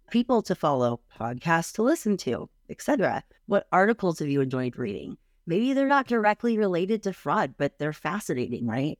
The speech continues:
Maybe it's, you know, a podcast about white collar criminal or an article about something that's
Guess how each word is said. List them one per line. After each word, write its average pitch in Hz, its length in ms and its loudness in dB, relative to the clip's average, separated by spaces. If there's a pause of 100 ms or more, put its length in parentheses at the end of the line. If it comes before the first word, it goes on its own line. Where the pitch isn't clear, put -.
(280)
Maybe 175 400 0
it's, - 280 -6 (100)
you 170 100 -2
know, 151 180 2
a 156 60 -2
podcast 160 600 0
about 170 560 2
white 160 280 -4
collar 190 260 2
criminal 175 600 -2
or 123 380 -6 (380)
an 170 120 -2
article 175 640 2
about 135 460 2
something 175 460 -2
that's 165 300 -4